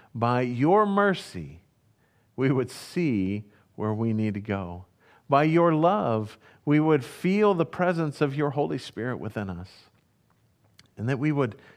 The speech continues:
stop, listen, and follow, truly obeying where you are calling us to go,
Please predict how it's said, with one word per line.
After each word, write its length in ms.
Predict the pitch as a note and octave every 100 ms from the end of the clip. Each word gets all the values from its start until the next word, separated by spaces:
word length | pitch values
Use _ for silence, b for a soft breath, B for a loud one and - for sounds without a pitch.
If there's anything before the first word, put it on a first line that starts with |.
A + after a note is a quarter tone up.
| b
stop, 640 | - - - E3+ D3+ - - _ b b b b
listen, 580 | B2+ B2+ - A#2 F#2+ F2+ G2+
and 160 | G2
follow, 500 | - G2 F#2 D#2+ D#2+ - b b -
truly 460 | - F#3 E3 C#3+
obeying 720 | A2+ A2+ A#2 A2 G#2+ G#2 G2+
where 300 | G2 A#2+ A#2+
you 380 | A#2 A2 B2+ C3
are 140 | G2+ G#2
calling 440 | - G#2 A#2+ G#2+
us 160 | G2 -
to 100 | G2+
go, 340 | G#2+ G#2 G2